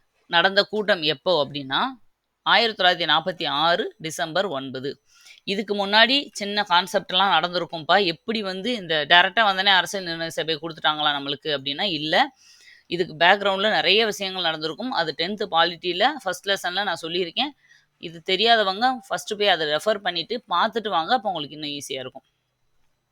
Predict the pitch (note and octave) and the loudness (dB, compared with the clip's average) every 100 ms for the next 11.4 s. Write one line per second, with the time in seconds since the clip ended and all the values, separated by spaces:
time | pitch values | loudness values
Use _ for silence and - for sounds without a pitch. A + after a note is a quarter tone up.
0 | _ _ _ _ _ - G3+ B3 A3 G#3 | _ _ _ _ _ -4 4 4 4 2
1 | G3 G3+ F3+ F#3+ F3+ F#3 E3 F3+ G3+ G3+ | 2 0 0 2 0 -2 -2 -2 -4 -10
2 | _ - _ - F#3 A#3 A#3 G3 F3 F#3+ | _ -20 _ -6 -4 0 0 0 0 0
3 | G3 B3+ G#3 G3 G3 E3 E3+ G#3+ D#3+ D#3+ | 2 2 4 2 4 2 2 0 -2 0
4 | F3+ F3 D3+ C#3+ E3 G3 F#3+ E3+ D3 C3+ | -4 -4 -2 0 2 2 0 -4 -4 -6
5 | - B2+ _ _ _ - F3+ G#3+ F3 E3 | -12 -20 _ _ _ -8 -6 -2 -2 -2
6 | D#3 D3 - - _ D#3+ E3+ F3+ E3+ D3 | -2 -4 -8 -14 _ -6 -2 0 0 -2
7 | - F3+ D3+ D3 D3 C#4+ - - - - | -4 -4 -4 -4 -4 -6 -8 -20 -20 -20
8 | - G3+ C4+ D4 B3+ G3 G3 G#3 G#3 E3+ | -2 0 2 0 0 -2 -4 -6 -4 -4
9 | G3 G#3+ G3 F3 E3 D#3+ D#3 C#3 C#3+ E3 | -2 0 0 0 -2 -2 -4 -8 -8 -6
10 | C#3 C#3 C3+ E3 C4 - _ _ - F3+ | -6 -8 -6 -4 -4 -8 _ _ -6 -6
11 | F#3+ F3+ E3 | 0 2 2